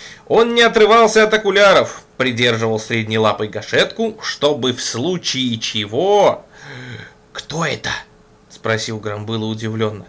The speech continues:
когда они промчались мимо трёх смутных теней, вжавшихся в боковину трубы. Ни Дюк, ни Бага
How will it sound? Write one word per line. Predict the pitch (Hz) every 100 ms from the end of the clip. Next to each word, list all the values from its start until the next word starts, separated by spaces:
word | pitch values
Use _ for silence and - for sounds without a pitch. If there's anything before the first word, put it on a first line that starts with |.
| - - -
когда | - 117 123
они | 117 117
промчались | 117 120 113 127 113 -
мимо | 131 143 127
трёх | - - 170 147 -
смутных | - 120 123 120 123 -
теней, | - 143 117 110 107 - -
вжавшихся | 123 120 113 117 110 120
в |
боковину | 107 113 123 113 110 107
трубы. | 117 110 107 - _ _ _ -
Ни | 117 113
Дюк, | 107 165 185 - -
ни | 120
Бага | 107 104 117 131 135